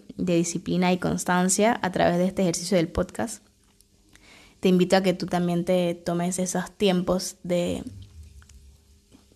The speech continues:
mejorar lo que tú creas que te va a hacer bien en tu vida. Y nada, eh, nos vemos en un nuevo episodio.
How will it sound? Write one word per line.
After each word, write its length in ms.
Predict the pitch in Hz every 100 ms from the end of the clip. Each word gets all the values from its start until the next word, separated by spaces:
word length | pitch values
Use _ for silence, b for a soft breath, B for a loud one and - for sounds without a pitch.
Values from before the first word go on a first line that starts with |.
| _
mejorar 520 | 180 190 190 185 202
lo 120 | 185 175
que 100 | 180
tú 160 | 175
creas 360 | 175 185 175 180
que 160 | 175
te 140 | 170 170
va 60 |
a 40 | 175
hacer 340 | - 175 208 - _ _ _ _
bien 300 | 185 180 170
en 80 | 175
tu 100 | 180
vida. 300 | 180 196 277 b b b b b b b b b _ _
Y 520 | - 202 202 196 185 180
nada, 320 | 220 254 294 - _ _ _ _ -
eh, 380 | 190 185 180 175
nos 120 | 180
vemos 240 | 185 185 208
en 80 |
un 80 | 202
nuevo 140 | 190 196
episodio. 600 | 196 185 240 247 302